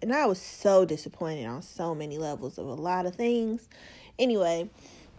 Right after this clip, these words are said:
um, but I did see Taylor Swift's performance. And if you guys have seen <laughs> Taylor Swift's performance,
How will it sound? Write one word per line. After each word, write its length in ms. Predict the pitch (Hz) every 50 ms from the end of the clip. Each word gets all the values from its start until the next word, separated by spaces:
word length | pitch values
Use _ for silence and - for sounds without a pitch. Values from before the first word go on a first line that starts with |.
| - - 269
um, 420 | 285 285 277 269 254 247 240 - - - - 214
but 420 | - 285 311 302 285 277 240 - - -
I 160 | 262 262 262
did 420 | 254 214 214 254 277 302 370 415 -
see 320 | - - 359 330 330 311
Taylor 540 | 359 - - 262 294 277 285 269 247 269 254
Swift's 480 | - - - 240 214 208 220 - -
performance. 1080 | - - 208 - - - - 104 107 151 120 71 50 50 - - - - - - - - - - - _ - _ _ _ _ _ _ _ _ _ _ _ _ _ _ _ _ _ _ _ _ _ - - - -
And 200 | 247 240 233 226
if 160 | 226 214 226
you 100 | 226 220
guys 260 | 214 214 185 190 202
have 160 | - - 185 -
seen 320 | - - 359 415 381 359
<laughs> 0 |
Taylor 380 | - - - 330 294 285 302 302
Swift's 260 | 285 269 269 262 -
performance, 600 | 233 233 233 262 240 220 214 220 196 - -